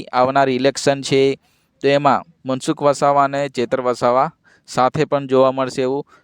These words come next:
લોકોનું કહેવું છે, કારણ કે ચેતરભાઈ વસાવા ખાસ કરીને મનસુખભાઈ વસાવા સાથે મિટિંગો યોજી રહ્યા છે અને આવનારી ઇલેક્શનને લઈ બંને નેતાઓનું એમ કહેવાય કે મિટિંગ એ પ્રકારનું આદિવાસી વિસ્તારમાં બંને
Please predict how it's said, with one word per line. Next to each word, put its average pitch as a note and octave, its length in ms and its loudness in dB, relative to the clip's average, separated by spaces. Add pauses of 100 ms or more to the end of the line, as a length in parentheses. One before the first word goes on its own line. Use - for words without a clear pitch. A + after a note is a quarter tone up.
(100)
લોકોનું C#3 460 -2
કહેવું B2+ 320 -2
છે, B2+ 200 2
કારણ B2+ 300 -2
કે B2 140 -8
ચેતરભાઈ C3 500 -2
વસાવા B2 380 -2
ખાસ A2+ 320 -2
કરીને B2 320 -2
મનસુખભાઈ B2 560 0
વસાવા B2 360 2
સાથે A#2+ 260 -2
મિટિંગો C3 420 -4
યોજી C3 280 -2
રહ્યા C3 220 2
છે C3+ 120 -2 (440)
અને C3+ 200 -4
આવનારી C3 360 2
ઇલેક્શનને C3 440 0
લઈ C#3 200 2 (320)
બંને C3 260 0
નેતાઓનું C3 520 0 (840)
એમ C#3 160 -4
કહેવાય C#3 220 4
કે C#3 120 -2
મિટિંગ C3 400 -2 (260)
એ C3+ 140 -6
પ્રકારનું C3 500 0
આદિવાસી C3 420 0
વિસ્તારમાં B2 600 -2
બંને B2 300 0